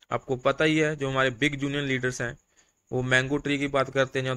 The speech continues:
तो pension fund is a myth। To reply on behalf of I B A that there is no fund to give updation of pension।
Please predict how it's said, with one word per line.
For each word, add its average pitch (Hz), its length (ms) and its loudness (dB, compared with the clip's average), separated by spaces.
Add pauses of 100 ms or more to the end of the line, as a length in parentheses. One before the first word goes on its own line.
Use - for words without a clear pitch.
तो 131 60 0 (360)
pension 123 380 0
fund 123 180 -2
is 117 80 -2
a 117 160 -4
myth। - 180 -6 (580)
To 151 120 2
reply 147 320 2 (200)
on 143 180 0
behalf 135 340 4
of 147 160 -2
I 113 160 4
B 104 140 0
A - 20 -8 (320)
that 127 240 4
there 135 140 4
is 135 40 -6 (120)
no 170 100 2 (100)
fund 131 260 2
to 135 140 0
give 127 240 0
updation 117 460 -2
of - 100 -10 (760)
pension। 107 380 0